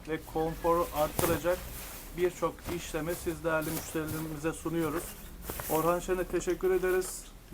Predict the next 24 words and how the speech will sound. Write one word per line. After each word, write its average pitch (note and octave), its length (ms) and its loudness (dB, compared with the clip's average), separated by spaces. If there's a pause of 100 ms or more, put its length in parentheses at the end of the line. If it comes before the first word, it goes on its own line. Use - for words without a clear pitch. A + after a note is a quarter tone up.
değerli D#3+ 300 4
yorumu E3 300 4
için. E3 240 2 (580)
Yani D3+ 260 -2
bu D#3+ 100 -2
çadırların E3+ 540 4 (320)
başlıca, D#3 540 4 (420)
e, C#3 200 -4 (280)
dikiş - 280 8
kısmındaki D#3 640 -4
mucidi D#3 520 0 (680)
Orhan D3 340 0 (100)
Şen'dir. E3 340 0 (420)
E, C3 40 0 (360)
bu E3 60 -6
usta D#3+ 560 -2
da D#3+ 100 2 (180)
bize D3+ 140 -4
uzun D3 280 -2
yıllarca, D#3 560 2 (1160)
e, C#3+ 260 0 (400)
çadır D#3 400 4
modifiye D#3 520 0 (180)
dikiş D#3+ 260 -8